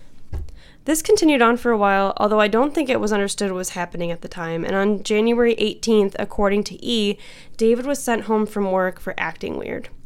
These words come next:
His coworker said that he was scatterbrained, and on that day, Scott had come over and visited with his, with David for a while.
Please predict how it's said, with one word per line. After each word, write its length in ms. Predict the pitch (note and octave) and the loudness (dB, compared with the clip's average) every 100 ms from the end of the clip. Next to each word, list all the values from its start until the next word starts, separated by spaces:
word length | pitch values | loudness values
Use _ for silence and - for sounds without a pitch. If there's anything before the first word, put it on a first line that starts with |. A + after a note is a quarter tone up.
| - | -8
His 160 | A3+ - | -6 -4
coworker 400 | A3+ G#3+ A3+ A#3 | 0 0 0 -2
said 240 | A#3 G#3 | 0 -2
that 100 | G3+ | -2
he 80 | G3 | -4
was 140 | G3 | -6
scatterbrained, 640 | - G#3 G#3+ G#3+ G#3+ G#3+ G#3+ - - - | -2 0 0 0 2 2 0 -6 -16 -6
and 100 | G#3 | 0
on 200 | A3+ B3 | 2 4
that 180 | B3+ A3 | 2 2
day, 240 | G#3 G3 | 0 0
Scott 320 | G3 A3 G#3+ | -2 0 0
had 120 | A3+ G#3+ | 0 0
come 120 | A3 | 2
over 220 | G#3 G3+ | 2 2
and 140 | G3+ | 2
visited 340 | F#3 F#3+ G3 F#3 | 0 0 -2 -2
with 160 | F#3+ | -4
his, 280 | - F#3 F3 G3+ | -4 -6 -6 -4
with 220 | G#3 G#3 | -4 -2
David 340 | F#3 F3 E3+ | -4 -4 -6
for 140 | - F#3+ | -6 -6
a 80 | |
while. 420 | G3 G3+ - - | -4 -4 -4 -6